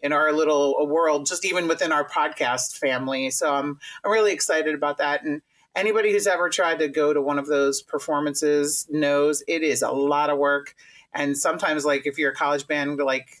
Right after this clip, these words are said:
like Penn State, they didn't even know they were gonna be marching in that parade until, like,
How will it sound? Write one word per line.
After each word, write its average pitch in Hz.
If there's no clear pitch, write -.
like 156
Penn 135
State, 156
they 160
didn't 160
even 139
know 139
they 156
were 156
gonna 202
be 175
marching 147
in 143
that 135
parade 139
until, 135
like, 131